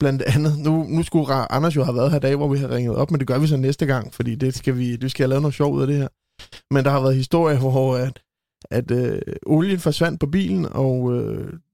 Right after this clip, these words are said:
og der er den gået en komma tre millioner kilometer. Der har, hvad hedder det, øh, Herluf kommet ind, og så siger han, "Men nu skal han have ny motor."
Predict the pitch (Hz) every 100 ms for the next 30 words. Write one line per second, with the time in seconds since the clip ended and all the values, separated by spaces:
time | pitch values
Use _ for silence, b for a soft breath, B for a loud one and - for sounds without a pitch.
0 | - 131 135 139 135 127 123 131 143 -
1 | 123 117 117 - 123 113 120 113 113 -
2 | 113 110 98 113 131 143 131 113 _ -
3 | 113 120 117 120 - _ - 120 113 -
4 | 120 135 170 - 127 131 175 151 143 135
5 | 120 120 156 - 160 156 160 139 135 143